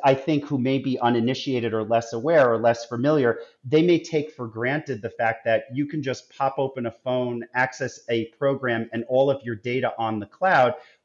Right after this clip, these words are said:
wherever you are at any given point. And I think Salesforce was really, a,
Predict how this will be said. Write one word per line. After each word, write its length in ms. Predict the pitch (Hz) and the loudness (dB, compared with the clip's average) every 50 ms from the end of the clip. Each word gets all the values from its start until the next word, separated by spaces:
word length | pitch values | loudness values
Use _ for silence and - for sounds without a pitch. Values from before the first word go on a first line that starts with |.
| _ 135 | _ -2
wherever 460 | 117 139 139 135 143 151 147 151 147 | 2 4 6 6 6 6 4 2 -2
you 260 | 131 123 123 117 120 | -4 -4 -4 -2 2
are 200 | 127 127 123 120 | 4 4 4 4
at 80 | 120 110 | 4 2
any 180 | 117 117 117 113 | 2 0 0 -2
given 320 | 110 117 110 107 107 101 | -4 -6 -8 -8 -8 -10
point. 380 | - _ _ 131 113 104 95 - _ _ _ _ _ _ _ _ _ | -12 _ _ -8 -8 -8 -8 -10 _ _ _ _ _ _ _ _ _
And 120 | 151 143 151 | 0 2 2
I 80 | 156 | 2
think 240 | 156 156 240 254 - | 0 -2 -4 -6 -6
Salesforce 760 | - - - 165 160 175 175 - - - 135 123 120 - - | -6 -4 -2 0 2 2 0 -2 -4 -6 -6 -6 -6 -6 -8
was 180 | 123 117 113 117 | -8 -8 -8 -6
really, 300 | 120 139 160 165 151 127 | -6 -4 -2 -2 0 0
a, 80 | 120 | -2